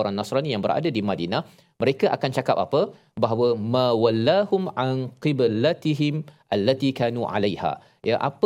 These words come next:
yang menyebabkan mereka, umat-umat Islam, orang beriman ini berpaling daripada kiblat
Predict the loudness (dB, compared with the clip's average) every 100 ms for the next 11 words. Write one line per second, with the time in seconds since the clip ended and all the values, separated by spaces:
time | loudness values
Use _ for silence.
0 | 2 2 0 0 2 0 0 0 0 0
1 | 0 0 0 -2 -4 -4 -4 -4 -6 -4
2 | 0 0 2 0 0 -2 -2 -2 -4 -4
3 | -4 -4 -6 -6 -2 -2 0 0 2 0
4 | 0 -2 0 -4 -2 -4 0 0